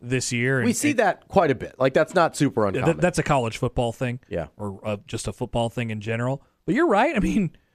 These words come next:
Speaker 1: and, and Nebraska's able to scheme one up right out of the gate in the third quarter, but just hanging in there. And, and yes, there, there were adjustments. Like we said, after that first drive, I'm like, "Oh,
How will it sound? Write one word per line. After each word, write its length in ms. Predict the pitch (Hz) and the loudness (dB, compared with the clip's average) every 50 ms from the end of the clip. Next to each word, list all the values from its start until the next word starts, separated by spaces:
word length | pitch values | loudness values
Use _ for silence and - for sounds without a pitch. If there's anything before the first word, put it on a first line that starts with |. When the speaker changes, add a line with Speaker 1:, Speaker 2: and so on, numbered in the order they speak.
| _ _ _ _ _ _ | _ _ _ _ _ _
Speaker 1:
and, 320 | 165 175 - 190 190 196 - - | -4 0 2 2 2 2 2 0
and 120 | 185 185 | 2 2
Nebraska's 480 | 165 135 151 151 175 185 - 185 170 170 | 2 2 2 2 2 2 2 2 2 2
able 140 | 185 180 180 | 2 4 2
to 60 | 165 | 2
scheme 280 | 147 - - 185 175 170 | 0 0 0 0 2 2
one 140 | 170 170 170 170 | 2 2 2 2
up 160 | 170 175 - | 2 2 2
right 120 | 165 160 165 | 2 2 4
out 120 | 165 165 | 2 2
of 60 | 160 | 2
the 60 | 151 | 0
gate 200 | 139 147 151 160 | 0 0 0 0
in 60 | 151 147 | 0 -2
the 80 | 143 | -4
third 260 | - - 151 143 131 | -2 0 0 -2 -2
quarter, 480 | - - 147 143 147 156 165 170 175 175 - | -2 0 0 2 2 2 0 0 -2 -4 -8
but 300 | 139 127 151 147 147 - - | -4 0 0 0 0 -2 -2
just 260 | 165 160 147 - - | -2 -2 -2 -4 -8
hanging 360 | - - 170 160 165 160 151 | -6 -2 -2 0 0 2 2
in 140 | 156 160 165 | 0 2 2
there. 300 | 170 170 170 170 175 190 - | 2 2 2 0 -2 -2 -2
And, 260 | 135 135 131 135 - - | -2 -2 -2 -2 -4 -4
and 180 | 139 151 156 | -2 -2 0
yes, 300 | 147 170 220 214 - - | 0 0 0 0 -2 -4
there, 320 | - - 170 202 196 202 202 - _ | 0 2 2 2 2 2 -2 -6 _
there 240 | - 131 139 165 208 190 | -6 -2 0 2 2 2
were 220 | 156 175 220 202 | 2 2 2 2
adjustments. 520 | 151 139 135 175 190 - - 110 92 - | 2 2 0 0 0 -2 -6 -12 -6 -2
Like 180 | - 202 202 - | -2 -2 0 -2
we 60 | 151 | -4
said, 320 | - - 214 220 180 120 - - _ _ _ _ _ _ _ | -2 0 0 0 0 -2 -6 -14 _ _ _ _ _ _ _
after 180 | 185 226 226 196 | -4 -2 0 0
that 120 | 147 127 | 0 0
first 260 | - - 196 160 - - | 0 0 0 0 0 0
drive, 280 | 170 180 180 160 139 | 0 2 2 2 2
I'm 100 | 139 139 | 0 0
like, 260 | 143 131 117 113 - _ _ - | 0 -2 -2 -4 -8 _ _ -2
"Oh, 640 | 165 156 135 120 113 107 107 101 98 90 85 - | 0 2 2 0 0 -2 -4 -6 -8 -10 -12 -16